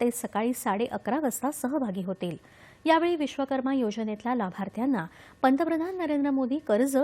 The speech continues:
आणि प्रमाणपत्रांचं वितरण करतील. तसंच अठरा व्यवसायातल्या अठरा लाभार्थ्यांना ते त्यांच्या हस्ते प्रतिकात्मक कर्ज वाटप करणार आहेत.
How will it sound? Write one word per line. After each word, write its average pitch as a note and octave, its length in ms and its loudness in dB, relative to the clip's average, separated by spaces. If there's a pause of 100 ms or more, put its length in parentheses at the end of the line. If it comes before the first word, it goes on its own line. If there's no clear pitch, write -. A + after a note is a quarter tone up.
आणि B3+ 220 2
प्रमाणपत्रांचं A3+ 840 -2
वितरण C4 380 0
करतील. F#3 400 -4 (420)
तसंच C4+ 280 0 (100)
अठरा C4 360 -2
व्यवसायातल्या B3 680 -2 (100)
अठरा C4+ 340 -2
लाभार्थ्यांना G#3 760 0 (320)
ते C4 100 6
त्यांच्या A#3+ 340 -2
हस्ते C#4+ 320 -2 (340)
प्रतिकात्मक E4 600 0 (100)
कर्ज G3+ 260 0
वाटप A#3 360 -4 (120)
करणार F#3 300 0
आहेत. F3+ 240 -2